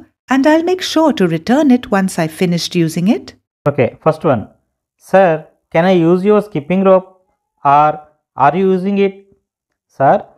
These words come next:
Speaker 2: నేను మీ స్కిప్పింగ్ రోప్ని ఒకసారి తీసుకోవచ్చా? Or లేక మీరు ఉపయోగిస్తున్నారా? మీకు కావాలా సార్? లేదా నేను ఒకసారి మీ స్కిప్పింగ్ రోప్ తీసుకోవచ్చా అని అడగడానికి, "Sir,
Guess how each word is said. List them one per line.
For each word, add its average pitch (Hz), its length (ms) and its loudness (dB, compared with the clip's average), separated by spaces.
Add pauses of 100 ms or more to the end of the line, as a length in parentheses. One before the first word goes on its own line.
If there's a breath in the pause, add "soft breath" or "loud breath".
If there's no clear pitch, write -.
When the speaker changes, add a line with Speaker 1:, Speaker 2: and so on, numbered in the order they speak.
(240)
Speaker 2:
నేను 156 320 2
మీ 151 180 0
స్కిప్పింగ్ 156 400 -2
రోప్ని 170 460 0
ఒకసారి 143 360 0
తీసుకోవచ్చా? 151 720 0 (720)
Or 131 320 0
లేక 147 260 0 (580)
మీరు 156 180 0
ఉపయోగిస్తున్నారా? 175 840 0 (160)
మీకు 127 180 -8
కావాలా 139 400 2
సార్? 160 240 0
లేదా 143 280 0
నేను 143 200 -2
ఒకసారి 143 420 0
మీ 135 140 -2
స్కిప్పింగ్ 139 380 -8
రోప్ 143 220 -2
తీసుకోవచ్చా 123 760 -4 (120)
అని 135 120 -2
అడగడానికి, 123 800 0 (420 soft breath)
"Sir, 190 220 2